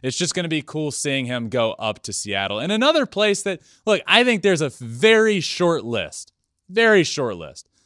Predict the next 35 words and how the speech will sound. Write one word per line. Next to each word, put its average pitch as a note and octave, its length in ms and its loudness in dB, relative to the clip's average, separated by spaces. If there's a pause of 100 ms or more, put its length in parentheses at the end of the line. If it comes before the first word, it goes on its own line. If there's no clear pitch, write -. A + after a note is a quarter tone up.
(160)
of B2 220 -4
places C3+ 500 -2
that A#2 200 0
eventually A#2 580 -4
Shohei F#2+ 720 -4
will F#2+ 240 -4
end F2+ 160 -6
up C#2+ 200 -12
at. - 220 -20
I A#2 120 -4
think A#2 180 -4
the A2 80 -10
Dodgers A2+ 440 0
are A#2+ 80 -2
on A#2 120 -2
that A2+ 180 -2
list. G#2+ 340 -4 (400)
I A2 120 -4
think A#2 200 -6
the A#2+ 80 -8
Mariners A2 520 -4
are G#2+ 100 -2
also G#2+ 360 0
on A2 120 -4
that G#2 200 -6
list. G#2 360 -6 (140)
I A#2 100 -2
would A#2 160 -4
throw A#2 320 -4
the A#2 120 -4
Padres A2+ 540 -2
in A#2 140 -4
on A2 120 -6
that G#2+ 200 -6
list, A2 360 -6